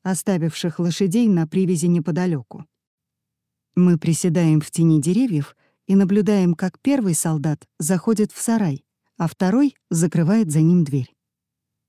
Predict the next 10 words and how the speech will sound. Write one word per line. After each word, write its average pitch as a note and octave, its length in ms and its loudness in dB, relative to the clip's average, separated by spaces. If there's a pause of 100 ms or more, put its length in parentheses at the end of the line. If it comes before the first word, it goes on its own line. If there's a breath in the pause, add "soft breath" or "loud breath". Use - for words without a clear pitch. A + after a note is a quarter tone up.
(260)
«Что - 300 -6
происходит?» — G3+ 880 -4
шепчет - 540 -6
Амира. C#3+ 400 -2 (760)
Я E3 160 2
прикусываю E3+ 640 -4
щеку D#3+ 440 -4
изнутри. C3 560 -4 (720)
«Ничего F3+ 480 0
хорошего. D#3+ 640 -2